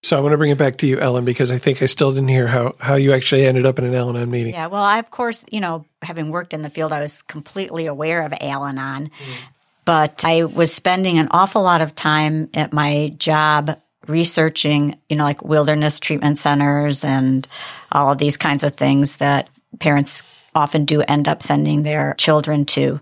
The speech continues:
Speaker 2: and getting in touch with an, actually an old friend, social work friend of mine who had, was working in that program. Her husband was also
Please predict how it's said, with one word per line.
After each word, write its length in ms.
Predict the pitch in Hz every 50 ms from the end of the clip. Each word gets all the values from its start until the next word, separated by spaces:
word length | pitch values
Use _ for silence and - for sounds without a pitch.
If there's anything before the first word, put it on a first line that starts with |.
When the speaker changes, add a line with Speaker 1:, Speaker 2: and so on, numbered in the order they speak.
| - - - - - - - -
Speaker 2:
and 360 | - 156 147 147 139 135 -
getting 240 | - 151 147 151 151
in 80 | 147 143
touch 280 | - - 147 - -
with 140 | 165 147 -
an, 140 | 151 147 -
actually 560 | - 143 143 - - - 165 151 143 139 -
an 160 | - 151 147 151 -
old 260 | 147 147 143 143 139
friend, 320 | - - 143 151 156 156 - - - _ _ _ _ _ _ -
social 280 | - - 147 143 - 151
work 120 | 139 139
friend 260 | - - 170 170 180 180
of 60 | 170
mine 340 | 165 160 160 156 156 156 165
who 300 | 175 160 151 151 147 147
had, 220 | 151 160 - -
was 180 | 165 160 - 151
working 400 | 160 185 196 190 - 196 185 180
in 140 | 175 175
that 200 | 175 175 170 165
program. 420 | - - 160 160 147 160 156 156 156
Her 120 | - 147
husband 480 | 139 - 151 151 147 - 165 151 151 143
was 200 | 156 151 139 -
also 560 | 139 147 147 139 - - 143 139 139 135 143